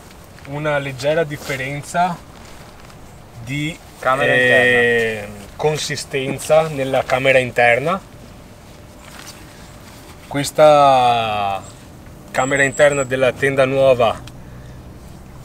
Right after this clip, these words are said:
Speaker 1: anche questa è un po' più grossa come il pavimento, quindi, mm, non so se sia proprio più grossa o se il materiale è diverso.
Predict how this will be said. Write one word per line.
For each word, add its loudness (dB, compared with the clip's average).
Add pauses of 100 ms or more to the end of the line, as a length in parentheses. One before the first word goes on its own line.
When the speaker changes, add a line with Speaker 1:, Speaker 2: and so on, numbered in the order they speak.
Speaker 1:
anche -2
questa -2
è -6 (100)
un -10
po' 4
più -8
grossa 0
come -4
il -4
pavimento, -6 (220)
quindi, -8 (1400)
mm, -12
non -6
so -2
se -2
sia -4
proprio -2
più -8
grossa -2 (380)
o -8
se -4
il -4
materiale -2
è -4
diverso. -6